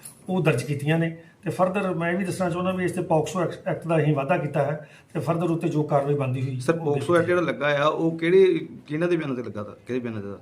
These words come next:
Speaker 1: ਉਹ
Speaker 2: ਕਿਹਦੇ
Speaker 1: ਸਾਡੇ
Speaker 2: ਤੇ?
Speaker 1: ਜਿਹੜੇ ਲੜਕੀ ਦੀ ਮਦਰ ਹੈਗੀ ਆ, ਉਹਦੇ ਬਿਆਨ ਦੇ ਉੱਤੇ, ਜਿਹੜੇ ਗੜੇ ਪਿੰਡ ਨੂੰ ਬਿਲੋਂਗ ਕਰਦੀ, ਉਹਨਾਂ ਦੇ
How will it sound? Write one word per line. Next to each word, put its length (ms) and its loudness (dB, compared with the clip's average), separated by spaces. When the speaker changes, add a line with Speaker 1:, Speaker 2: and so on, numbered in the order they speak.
Speaker 1:
ਉਹ 60 -4
Speaker 2:
ਕਿਹਦੇ 160 0
Speaker 1:
ਸਾਡੇ 220 2
Speaker 2:
ਤੇ? 60 0
Speaker 1:
ਜਿਹੜੇ 200 0
ਲੜਕੀ 300 -2
ਦੀ 100 0
ਮਦਰ 260 2
ਹੈਗੀ 320 -2
ਆ, 120 -8
ਉਹਦੇ 160 2
ਬਿਆਨ 320 6
ਦੇ 80 4
ਉੱਤੇ, 180 0
ਜਿਹੜੇ 200 2
ਗੜੇ 200 2
ਪਿੰਡ 160 0
ਨੂੰ 100 2
ਬਿਲੋਂਗ 240 -2
ਕਰਦੀ, 280 -2
ਉਹਨਾਂ 240 -2
ਦੇ 340 -4